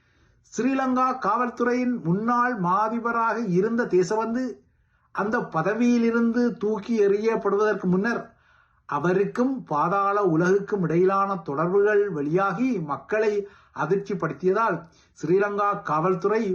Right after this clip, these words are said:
பொதுமக்களால் அசூசையுடன் நோக்கப்படும் ஒரு தரப்பாக மாறியிருந்தது. ஸ்ரீலங்கா காவல்துறை அதிகமான விமர்சனங்களுக்கும் உள்ளாக்கப்பட்டது. எனினும்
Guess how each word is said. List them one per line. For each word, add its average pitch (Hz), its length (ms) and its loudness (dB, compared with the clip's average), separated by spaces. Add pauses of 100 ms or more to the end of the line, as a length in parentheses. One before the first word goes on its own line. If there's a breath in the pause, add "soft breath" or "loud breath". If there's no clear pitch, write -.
(180)
பொதுமக்களால் 190 840 -2 (140)
அசூசையுடன் 202 840 0
நோக்கப்படும் 196 600 -2 (240 loud breath)
ஒரு 170 220 2 (120)
தரப்பாக 190 800 -2 (160)
மாறியிருந்தது. 196 680 0 (300 loud breath)
ஸ்ரீலங்கா 196 460 0
காவல்துறை 190 640 0
அதிகமான 202 640 0
விமர்சனங்களுக்கும் 196 1000 -2
உள்ளாக்கப்பட்டது. 208 540 -2 (720 soft breath)
எனினும் 254 440 2